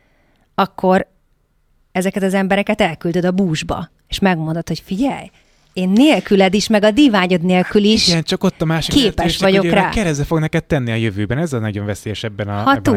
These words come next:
Speaker 2: játékban.
Speaker 1: ha tud, de itt megint hinned kell magadba,
Speaker 2: Mhm.
Speaker 1: meg körülötted mindenkinek hinni kell abba, hogy te ki és mi vagy, mert hogyha esetleg Y-, X Y-hoz eljut az a keresztbetevés, amit ő,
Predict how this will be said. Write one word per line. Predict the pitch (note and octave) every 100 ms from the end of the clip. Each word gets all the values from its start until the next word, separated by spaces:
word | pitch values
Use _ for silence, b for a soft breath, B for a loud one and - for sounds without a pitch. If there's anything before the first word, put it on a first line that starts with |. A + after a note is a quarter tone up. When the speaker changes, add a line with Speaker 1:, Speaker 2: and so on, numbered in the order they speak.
| F#3
Speaker 2:
játékban. | F#2+ G2 - G2 F#2+ G2+ G2
Speaker 1:
ha | A2
tud, | B2+ G#3+ F3+
de | F3 G#3+
itt | A3+
megint | C4 G3+ F3+
hinned | F3 E3+ -
kell | F3+ F3
magadba, | E3 E3+ D#3+ D#3+ E3+
Speaker 2:
Mhm. | C#3 b b b b b _ F#3
Speaker 1:
meg | F#3+ F#3 F3 -
körülötted | - F#3 F#3 F#3 G#3 G3
mindenkinek | A#3 G#3 F3 - E3+ D#3
hinni | - F3+ F3
kell | - F3 E3+
abba, | D#3+ D#3+
hogy | D#3 E3
te | - E3+ F3
ki | - E3+
és | E3 -
mi | F3 F3
vagy, | E3 F3+ A3 B B B B -
mert | F#3 F#3
hogyha | G3 -
esetleg | G3+ A#3 E3+ F3+ F#3+
Y-, | A3 - G#3 - A3
X | -
Y-hoz | G#3+ - - F3 F3 E3 F3
eljut | G3 F3 E3 -
az | E3
a | E3+
keresztbetevés, | - F#3 E3 D#3 E3+ E3+ D#3+ D#3+ E3
amit | E3 E3
ő, | E3+ F#3